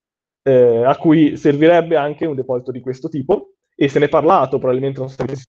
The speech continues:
è notizia sul, sulla carta nazionale delle aree potenzialmente idonee per il deposito nazionale italiano, perché qui in Italia si dovrebbe ancora scegliere dove costruirlo, e anche noi, sebbene non abbiamo più centrali nucleari, ci serve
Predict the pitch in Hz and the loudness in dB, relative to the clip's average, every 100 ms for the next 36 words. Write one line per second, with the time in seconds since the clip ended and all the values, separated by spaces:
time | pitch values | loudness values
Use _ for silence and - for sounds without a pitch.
0 | _ _ - 131 131 139 147 143 156 139 | _ _ 2 2 0 -4 -4 -2 -4 -2
1 | 165 143 143 - 135 127 127 120 123 131 | 2 2 2 -4 -2 -2 -2 -4 -4 -4
2 | 127 143 143 139 139 139 139 147 139 135 | -2 0 0 -2 -2 -2 -2 -4 -2 0
3 | 135 135 127 131 131 - 131 131 127 127 | 2 2 2 0 -2 -6 -8 -6 -6 -6
4 | 131 127 123 123 123 127 120 - 123 123 | -2 0 0 0 -2 -2 -4 -2 -4 -4
5 | 120 113 135 120 117 - _ _ - - | -6 -8 -4 -2 -4 -8 _ _ -18 -6
6 | 143 147 127 127 226 - _ _ _ _ | 2 2 2 0 -6 -10 _ _ _ _
7 | _ _ _ _ _ _ _ - 185 170 | _ _ _ _ _ _ _ 0 0 2
8 | 185 202 170 190 147 147 143 139 151 - | 0 2 2 2 0 0 0 -2 -4 -4
9 | 151 143 156 165 151 131 123 120 117 131 | -4 0 0 0 -2 -4 -2 -4 -6 -8
10 | 180 151 131 151 175 156 151 170 170 170 | -2 0 2 2 2 2 0 0 2 4
11 | 139 135 139 143 147 135 - 131 135 143 | 2 0 -4 -2 -2 -4 -8 -10 -6 -2
12 | 143 131 160 131 135 131 170 143 123 156 | -2 -4 -6 -4 -4 -2 -2 0 0 -4
13 | 202 131 123 127 147 - _ | -4 -2 0 0 -2 -2 _